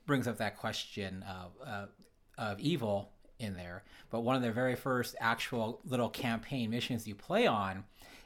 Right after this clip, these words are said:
is against a gang called the Nashers, which is trying to steal the crown and therefore undermine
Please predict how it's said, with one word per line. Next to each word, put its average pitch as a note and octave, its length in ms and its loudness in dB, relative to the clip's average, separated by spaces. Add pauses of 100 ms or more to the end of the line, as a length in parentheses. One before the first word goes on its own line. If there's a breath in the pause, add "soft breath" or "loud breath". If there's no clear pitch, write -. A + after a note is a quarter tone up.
is A#2+ 180 -2
against G#2+ 500 0
a A2+ 80 -2
gang A2+ 320 2
called A#2 280 2
the G2+ 60 0
Nashers, G#2 720 0
which G#2 220 -6
is A2+ 120 -6
trying A2 200 -2
to G2+ 80 -2
steal A2+ 240 -4
the G2+ 80 -4
crown A#2 720 2
and G2+ 320 -4
therefore G#2 500 -2
undermine G2+ 800 -2